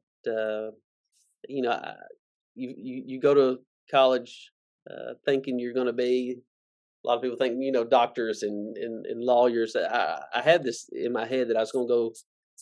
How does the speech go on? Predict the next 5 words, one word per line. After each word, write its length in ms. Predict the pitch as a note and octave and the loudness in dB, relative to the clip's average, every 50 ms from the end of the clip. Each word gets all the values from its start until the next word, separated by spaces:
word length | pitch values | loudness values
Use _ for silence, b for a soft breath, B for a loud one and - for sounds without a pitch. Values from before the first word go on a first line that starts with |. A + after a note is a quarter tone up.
| - _ _ - - | -20 _ _ -8 -6
uh, 360 | A#2+ A2+ A#2 A#2 A#2 A2+ A#2 A#2 A#2 - - - - - _ _ _ _ | -4 -2 0 0 0 0 -2 -4 -6 -12 -18 -20 -20 -20 _ _ _ _
be 140 | C#3 D3 C#3+ | 4 4 6
a 20 | |
history 360 | C3 D3 D3+ D3 - D3 C#3 | 6 4 2 2 2 0 2
major, 800 | C3+ C3+ C3+ C3 C3 B2 C3 C3+ C3 B2+ B2+ B2+ B2 B2+ B2 A#2 | 4 4 4 4 4 2 2 2 2 2 2 2 2 0 -2 -6